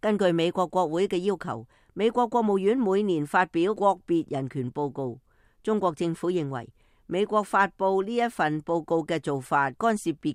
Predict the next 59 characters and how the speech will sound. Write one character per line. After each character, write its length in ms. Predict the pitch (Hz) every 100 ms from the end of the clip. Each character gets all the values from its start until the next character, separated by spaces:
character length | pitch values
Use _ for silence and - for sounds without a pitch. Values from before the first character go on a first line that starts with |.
| -
國 180 | 147 -
內 180 | 139 131
政。 280 | 123 147 131 - _ _ _ _
作 160 | 208 202
為 160 | 147
回 200 | 127 127
應， 260 | 123 151 151 _ _ -
中 160 | 202 190
國 100 | 170
國 180 | 180
務 200 | 170 160
院 260 | 151 170 202
自 120 | 170
一 140 | 175 214
九 220 | 165 180
九 140 | 165
八 160 | 175 175
年 180 | 139 127
開 240 | 175 156
始， 280 | - 120 127 _ _ _
每 180 | - 220
年 140 | 226 160
喺 160 | 175
美 200 | 247 190
國 200 | 185 190
國 160 | 175 190
務 200 | 185 165
院 280 | 151 170 190
國 200 | 196 202
別 200 | - 151
人 180 | 143 139
權 220 | 156 143
報 200 | 175 175
告 240 | 170 170 170
發 280 | - 165
布 260 | 160 160 156
第 120 | 151
二 360 | 143 131 135 120
日， 40 | _ _ _ _
發 160 | 170 180
布 340 | - 165 165 -
美 180 | 156 170
國 200 | 180 156
嘅 160 | 160
人 220 | 147 120
權 220 | 120 123 120
紀 180 | 135
錄， 140 | 156 131 _ _ _ _ -
批 80 | 262
評 180 | 214 147
美 180 | 147 170
國 160 | 180
國 240 | 165 175 127
內 220 | 143 139
嘅 80 | 151
人 220 | 139 120
權 180 | - 117
情 240 | - 117
況。 280 | 117 127 113